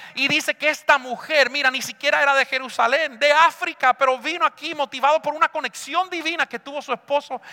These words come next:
y sus hijos. Y ahora fue como una madre para el apóstol Pablo.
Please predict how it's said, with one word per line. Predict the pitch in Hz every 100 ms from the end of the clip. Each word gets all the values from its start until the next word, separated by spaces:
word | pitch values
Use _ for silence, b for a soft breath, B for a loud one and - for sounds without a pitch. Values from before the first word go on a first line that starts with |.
| B
y | 247
sus | 226 220 -
hijos. | 285 240 220 - B B
Y | 220
ahora | 247 294 247
fue | 202 254 262
como | 269 269
una | 269 240
madre | 226 262 269 240 208
para | 202 196
el |
apóstol | 185 208 175 208 -
Pablo. | 214 214 208 175